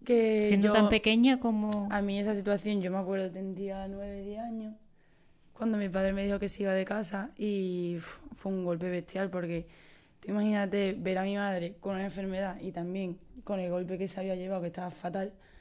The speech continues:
Speaker 1: y mi hermana que tendría, mm, seis años y no entendía por qué mi padre se había ido de casa. Él, y además ella me acuerdo que me decía que iba a volver, que iba a volver.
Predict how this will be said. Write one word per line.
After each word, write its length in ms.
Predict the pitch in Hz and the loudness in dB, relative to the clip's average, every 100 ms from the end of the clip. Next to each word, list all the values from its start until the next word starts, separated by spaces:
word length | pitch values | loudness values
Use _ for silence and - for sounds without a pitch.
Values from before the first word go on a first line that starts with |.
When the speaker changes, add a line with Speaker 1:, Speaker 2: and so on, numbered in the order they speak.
| - - _ _ | -20 -20 _ _
Speaker 1:
y 120 | 214 | -2
mi 100 | 208 | 0
hermana 360 | 185 190 202 214 | 0 0 2 0
que 120 | 202 | 0
tendría, 640 | 196 202 196 208 180 175 185 | -2 -2 0 0 2 -2 -4
mm, 240 | 190 185 | -4 -4
seis 280 | 170 196 202 | -4 0 2
años 320 | 214 214 214 277 _ - - _ _ | 2 0 -2 -4 _ -20 -20 _ _
y 80 | 208 | -4
no 80 | 196 | -2
entendía 400 | 196 196 190 190 | 0 0 2 2
por 140 | 185 | 0
qué 80 | 185 | 0
mi 100 | 185 | -2
padre 260 | 175 180 175 | -2 -2 -2
se 140 | 180 | -4
había 160 | 180 175 | -4 -2
ido 140 | 175 | 0
de 100 | 170 | 0
casa. 380 | 196 240 208 165 _ - | -2 -4 -6 -14 _ -6
Él, 220 | 196 196 | -4 -2
y 60 | 196 | -2
además 220 | 208 202 | 0 0
ella 140 | 196 202 | 2 0
me 120 | 202 | 0
acuerdo 220 | 196 196 | -2 -2
que 60 | 196 | -2
me 80 | 190 | -2
decía 240 | 180 196 | -2 -2
que 60 | 196 | 0
iba 100 | 185 | 0
a 40 | |
volver, 380 | 175 175 196 202 | 0 0 -2 -2
que 80 | 196 | -4
iba 120 | 180 | -2
a 20 | |
volver. 300 | 180 185 240 | -4 -4 -8